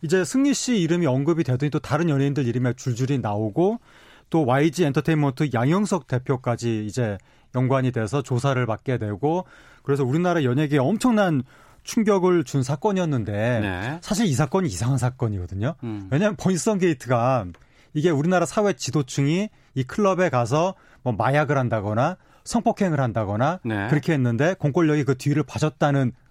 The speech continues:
Speaker 1: 의혹인데,
Speaker 2: 음.
Speaker 1: 그거는 다 사라지고
Speaker 2: 어.
Speaker 1: 연예인 이름만 남았어요.
Speaker 2: 예.
Speaker 1: 그래서 정말 이상한 사건이고, 모든 매체들이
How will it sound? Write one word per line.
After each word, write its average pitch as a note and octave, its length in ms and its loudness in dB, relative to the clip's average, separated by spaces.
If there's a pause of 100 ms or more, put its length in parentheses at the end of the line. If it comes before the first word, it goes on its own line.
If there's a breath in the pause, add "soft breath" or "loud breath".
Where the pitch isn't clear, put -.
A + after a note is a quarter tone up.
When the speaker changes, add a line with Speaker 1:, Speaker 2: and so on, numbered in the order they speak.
Speaker 1:
의혹인데, C#3+ 760 2
Speaker 2:
음. G2 380 -8
Speaker 1:
그거는 G3+ 360 0 (100)
다 - 440 -2
사라지고 D#3+ 760 0
Speaker 2:
어. G2 300 -6 (160)
Speaker 1:
연예인 D3 420 2
이름만 C#3 400 2
남았어요. G#2+ 680 -2
Speaker 2:
예. G#2 360 -2 (180)
Speaker 1:
그래서 E3+ 240 0
정말 E3 380 -2
이상한 D#3+ 560 0
사건이고, C3 960 -2 (320 loud breath)
모든 E3 340 2
매체들이 D#3+ 460 0